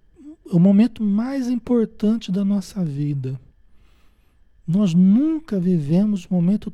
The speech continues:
tão importante na nossa vida, na vida do planeta.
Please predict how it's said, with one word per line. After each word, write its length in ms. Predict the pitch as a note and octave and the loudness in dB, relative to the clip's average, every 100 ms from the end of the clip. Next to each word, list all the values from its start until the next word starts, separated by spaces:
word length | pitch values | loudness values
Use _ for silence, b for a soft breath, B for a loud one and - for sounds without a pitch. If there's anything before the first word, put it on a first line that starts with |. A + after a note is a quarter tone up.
| - | -14
tão 260 | - A3+ C4+ | 0 0 0
importante 960 | A#3+ - E3 - E3+ D#3 C#3 - - _ _ _ _ _ _ _ _ _ _ _ _ _ _ | -6 -4 -6 -6 -6 -6 -6 -14 -20 _ _ _ _ _ _ _ _ _ _ _ _ _ _
na 120 | D#3 D#3 | -2 0
nossa 460 | F3+ C4 - F3+ | 0 -2 -4 -4
vida, 400 | D3 F3 G#3 F#3 | -2 -2 -2 -2
na 160 | F#3+ F3+ | 0 -2
vida 260 | D#3+ E3+ | -2 -4
do 100 | D#3+ | -4
planeta. 840 | D#3+ F3 D#3+ C#3+ C#3 - - C3+ | -4 -2 0 0 0 -4 -8 -8